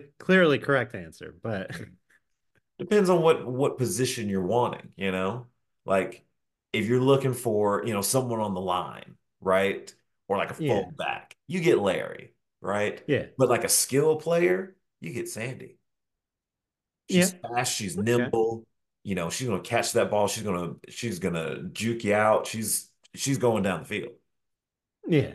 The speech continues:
Speaker 2: And she's from
Speaker 1: True.
Speaker 2: Texas.
Speaker 1: She is from
Speaker 2: She
Speaker 1: Texas.
Speaker 2: knows football. So I think it's a, it, it's, it's a clear pick.
Speaker 1: Yeah, okay. Uh, yeah, yeah.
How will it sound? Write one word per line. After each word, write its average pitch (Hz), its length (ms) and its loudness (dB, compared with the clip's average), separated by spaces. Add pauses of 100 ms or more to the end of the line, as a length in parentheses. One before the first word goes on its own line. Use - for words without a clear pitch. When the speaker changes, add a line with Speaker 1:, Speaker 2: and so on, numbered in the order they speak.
(140)
Speaker 2:
And 190 580 4 (420)
she's - 300 -6
from 98 120 -2
Speaker 1:
True. 92 60 -4 (100)
Speaker 2:
Texas. - 680 -4 (460)
Speaker 1:
She - 240 2
is 165 140 6
from 151 100 4
Speaker 2:
She 139 60 2
Speaker 1:
Texas. 127 480 0
Speaker 2:
knows 117 600 6 (140)
football. - 560 -6 (140)
So 107 160 2
I 120 100 2
think 147 140 0
it's 113 160 0
a, 95 380 2
it, - 160 -2 (280)
it's, 175 200 4
it's - 240 0
a - 40 -4
clear - 280 4
pick. - 380 -2 (920)
Speaker 1:
Yeah, 147 320 4
okay. 185 360 6 (140)
Uh, 156 40 -2
yeah, 165 260 8
yeah. 117 220 2